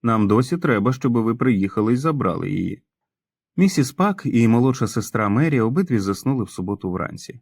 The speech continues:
а її відсутній у місті батько досі намагався якось дістатися додому з Бостона.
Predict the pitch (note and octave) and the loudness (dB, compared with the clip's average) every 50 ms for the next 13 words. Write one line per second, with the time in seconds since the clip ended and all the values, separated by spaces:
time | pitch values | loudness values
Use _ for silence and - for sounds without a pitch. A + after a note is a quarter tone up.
0 | _ _ - A#2 B2 B2+ C#3+ D#3 D#3 C3 B2+ B2 - - C3+ B2+ B2+ A#2 A2+ A2+ | _ _ -2 0 0 2 2 2 2 0 0 -2 -2 -2 -2 0 2 2 2 2
1 | A2+ A#2 A2 - - A#2 G2+ G2 B2+ D3 D3 - - B2 G#2+ G2+ D3 D3 - B2+ | 2 0 0 -2 -2 -2 0 0 0 0 -2 -2 -4 -4 -2 -2 -2 -2 -2 -2
2 | A2 G2+ G2 F#2+ G2 A#2+ C3+ B2+ - G#2+ G2 G2+ B2 C#3+ - C3+ A2+ G2 F2 F2 | 0 0 0 0 0 -2 -2 -2 -2 0 0 0 0 -2 -4 -6 -6 -6 -8 -8
3 | - - G#2+ A#2+ A#2+ - A2+ - - F#2+ F2+ F#2 F2+ F2+ G2 G#2 G2+ F#2 F2 F#2 | -6 -4 -4 -4 -4 -6 -8 -6 -4 -4 -2 -2 -2 -2 -2 -2 -2 -4 -6 -8
4 | E2+ F2 F2 F2 - - F2 F2 - - | -8 -8 -8 -8 -10 -10 -10 -10 -10 -10